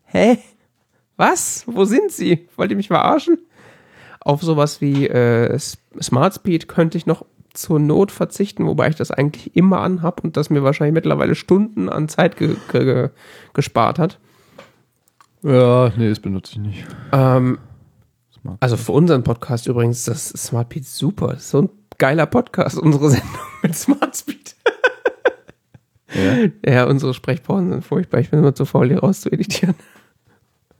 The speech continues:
Speaker 2: Okay.
Speaker 1: Nee, das ist echt, äh, wesentlich dynamischer.
Speaker 2: Ja, ich find, ich find zum Beispiel, es gibt, es gibt teilweise Podcasts, die sind ziemlich gut editiert, ziemlich gut, äh,
Speaker 1: Da brauchst du's nicht.
Speaker 2: Ja, zum Beispiel A T P macht das relativ gut.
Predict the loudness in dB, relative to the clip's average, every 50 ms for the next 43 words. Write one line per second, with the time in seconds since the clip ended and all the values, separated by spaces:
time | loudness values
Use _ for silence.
0 | _ -6 -6 -6 -8 -12 -12 -12 -12 -12 -14 _ -20 -20 -20 -18 -18 -18 -18 -20
1 | -20 -18 _ -14 -2 0 2 4 4 4 2 0 -2 -2 -4 -4 -6 -6 -6 -10
2 | -10 -10 -8 -2 0 2 2 2 2 0 -2 0 0 2 2 4 4 4 4 4
3 | 4 4 4 2 2 2 0 0 -2 -4 -4 -4 -4 -4 -4 -4 -6 -4 -4 -4
4 | -4 -6 -6 -6 -4 -4 -4 -6 -2 -2 -2 -2 -2 -6 -8 -8 -8 -8 _ -10
5 | -10 -4 0 2 2 4 4 2 2 0 -2 -2 -2 0 0 -2 -2 -2 -4 -2
6 | 0 0 0 0 -2 _ _ _ _ -6 -2 2 2 2 2 0 -2 -2 -2 -2
7 | 0 2 0 0 0 -2 -4 -2 0 0 0 0 0 -2 -2 -2 -2 -4 -2 -2
8 | -2 -2 -6 -6 -4 -2 -2 0 0 0 0 0 0 0 0 0 0 2 2 0
9 | 0 0 -2 -2 -2 -4 -4 -4 -6 -4 -2 0 0 0 -2 -4 -8 _ _ _
10 | _ _ _ _ -16 -16 -14 -8 -4 -4 0 0 0 0 0 -2 -2 0 2 2
11 | 2 2 2 0 0 -2 0 0 2 2 2 0 0 -4 -4 -4 -8 -6 -2 0
12 | 2 4 4 2 0 -2 -10 -10 -6 -6 -6 -6 -10